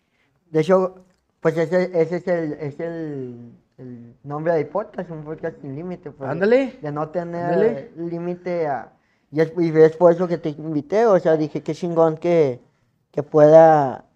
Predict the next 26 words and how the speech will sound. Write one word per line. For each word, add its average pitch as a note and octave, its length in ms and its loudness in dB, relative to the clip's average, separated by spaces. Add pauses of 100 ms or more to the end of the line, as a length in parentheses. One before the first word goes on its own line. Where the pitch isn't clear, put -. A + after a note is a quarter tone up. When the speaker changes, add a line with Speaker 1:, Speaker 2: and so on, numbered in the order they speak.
(140)
Speaker 1:
que D#3 100 2
pueda F3+ 320 4
sobresalir E3 680 0
a G3+ 120 -6
pesar D3 340 -8
de D#3+ 120 -8
las, C3 240 -8 (260)
Speaker 2:
Sí, B2 360 -14
Speaker 1:
de D3 100 -4
las C#3 140 -4
Speaker 2:
carnal, D#3+ 400 -4
es C#3 100 -8
lo D#3 100 -4
de E3+ 60 0
Speaker 1:
condiciones, D#3+ 60 -4
¿no? C#3 40 -10 (280)
Speaker 2:
menos. E3 80 -2
Yo D3+ 120 -4
creo D#3 160 -8
que, F3 380 0 (680)
este, C3 1000 0 (880)
nada C#3+ 760 -6
te, D3+ 600 -6
en E3+ 180 -10
esta F#3 240 -4
vida B3 520 -2